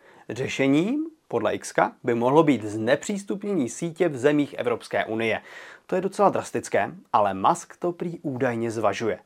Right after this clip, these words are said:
A zatímco zde bychom se bavili o ztrátách zisku, spoplatnění sítě nabírá jasnější obrysy. Na Novém Zélandu a Filipínách se totiž spustil testovací provoz, kdy noví uživatelé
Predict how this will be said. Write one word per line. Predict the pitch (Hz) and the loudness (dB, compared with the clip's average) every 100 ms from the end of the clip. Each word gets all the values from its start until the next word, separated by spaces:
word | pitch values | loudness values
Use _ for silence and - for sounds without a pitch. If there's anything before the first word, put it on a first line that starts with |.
| _ _ _ _ | _ _ _ _
A | 113 | -6
zatímco | 110 - 135 139 117 | -4 0 0 2 -2
zde | 107 107 | 0 0
bychom | 117 143 160 | 0 2 0
se | 139 135 | 0 4
bavili | 123 127 123 | 6 6 4
o | 101 | 0
ztrátách | - - 185 196 143 110 | -4 2 2 6 4 4
zisku, | 113 120 - 98 - - - - | -2 -8 -8 -10 -12 -20 -20 -20
spoplatnění | - - 202 202 - 214 208 175 117 | -20 -2 0 2 2 2 0 -2 -4
sítě | - 180 160 110 - - | -6 -8 -4 -4 -6 -6
nabírá | 127 127 143 143 | -2 -2 0 0
jasnější | 113 110 - 123 - - | -2 -6 -6 -8 -6 -6
obrysy. | 113 143 - - - - | -2 -2 -2 -10 -12 -14
Na | 110 | -4
Novém | 107 170 156 | 2 4 4
Zélandu | 104 110 104 104 101 127 | 2 0 0 0 -4 -4
a | 117 | -4
Filipínách | - 208 202 123 101 95 | -2 0 0 -2 -6 -8
se | - | -8
totiž | 127 165 170 | -6 -4 -6
spustil | - 165 - 190 143 | -6 -10 -2 2 2
testovací | 143 - 170 175 170 | 0 -4 0 0 -2
provoz, | 202 151 98 104 - - _ | 2 4 4 -2 -12 -20 _
kdy | 120 123 123 | -8 -2 0
noví | 117 123 190 220 208 | 2 4 6 4 0
uživatelé | 156 120 120 104 104 95 | -4 0 2 2 -2 -6